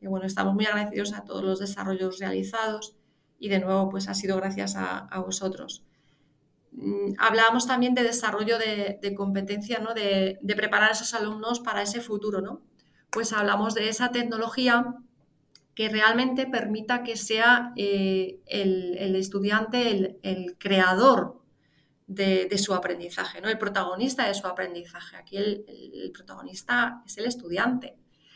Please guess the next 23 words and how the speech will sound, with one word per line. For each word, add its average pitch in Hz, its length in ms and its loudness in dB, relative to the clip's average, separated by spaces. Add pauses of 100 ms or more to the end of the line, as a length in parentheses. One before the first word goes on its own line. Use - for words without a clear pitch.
(520)
Apostamos 202 580 0
por 240 200 -4
tecnología, 247 840 2 (580)
eh, 196 500 2
y 233 120 2
por, 202 340 0 (140)
aquí 202 220 -6
he 202 40 0
hablado 208 320 0
de, 190 140 0
de, 185 200 -4
de 180 100 -4
dispositivo, 185 1000 -2 (340)
donde 180 800 -2 (220)
podamos, 190 720 -2
eh, 180 380 -6
desarrollar 196 520 -2
al 220 160 2
máximo, 196 720 -2
eh, 185 400 -8
sus 202 220 -8
capacidades, 185 720 -8
¿no? - 160 -14